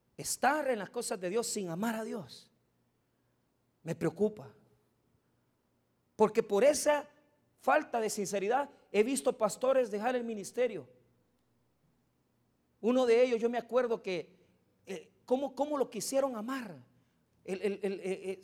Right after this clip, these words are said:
tuvo una iglesia en Oriente,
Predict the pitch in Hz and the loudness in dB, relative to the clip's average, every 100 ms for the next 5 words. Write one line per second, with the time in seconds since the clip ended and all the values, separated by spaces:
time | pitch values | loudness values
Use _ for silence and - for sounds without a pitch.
0 | - - 240 262 247 202 240 247 226 240 | -16 -6 -2 -2 -2 -2 -2 -2 -4 -6
1 | - _ _ _ _ 170 185 190 247 254 | -8 _ _ _ _ -4 -2 2 2 0
2 | 254 226 | -6 -10